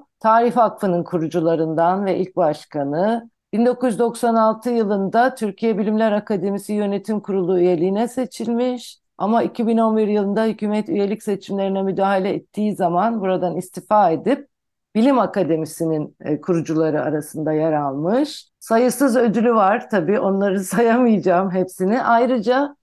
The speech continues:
Türkiye'de Şehir ve Planlama Odası'nın kuruluşunda kurucularından biri. O da çok önemli tabii. Ve, e, yüz onu aşkın kitabı var.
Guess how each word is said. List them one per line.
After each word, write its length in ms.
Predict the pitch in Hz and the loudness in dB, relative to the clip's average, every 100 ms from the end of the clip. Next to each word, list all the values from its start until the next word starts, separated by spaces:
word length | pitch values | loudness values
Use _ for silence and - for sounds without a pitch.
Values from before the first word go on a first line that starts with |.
| - | -8
Türkiye'de 560 | 226 - 240 214 247 | -8 -2 0 2 0
Şehir 320 | 247 233 240 | 0 0 0
ve 180 | 233 226 | 0 -2
Planlama 840 | 226 208 208 208 214 220 226 214 - | -2 0 0 0 0 2 0 0 -2
Odası'nın 880 | 190 185 202 196 - 208 208 269 | -2 2 0 -2 -4 -2 0 0
kuruluşunda 840 | 262 220 208 202 196 214 208 196 196 | -2 -2 -2 -2 -4 -2 0 0 -2
kurucularından 920 | 214 196 190 202 202 196 196 190 185 | -2 -4 -2 0 0 0 2 0 0
biri. 440 | 165 151 180 294 - _ | 0 0 0 0 -6 _
O 140 | 165 160 | -4 0
da 140 | 180 | 0
çok 220 | 160 160 | -2 -8
önemli 520 | - 170 165 165 170 | -8 -6 -4 -6 -6
tabii. 440 | 170 165 156 269 - _ | -6 -6 -2 -4 -6 _
Ve, 280 | 233 262 262 | 2 4 2
e, 140 | 214 220 | 2 0
yüz 320 | 220 220 214 | 2 2 2
onu 400 | 240 247 262 - | 2 2 2 2
aşkın 400 | 202 - - 254 | 0 -2 -2 -2
kitabı 420 | 233 - 208 220 | -4 -2 0 2
var. 340 | 185 175 233 | 4 4 2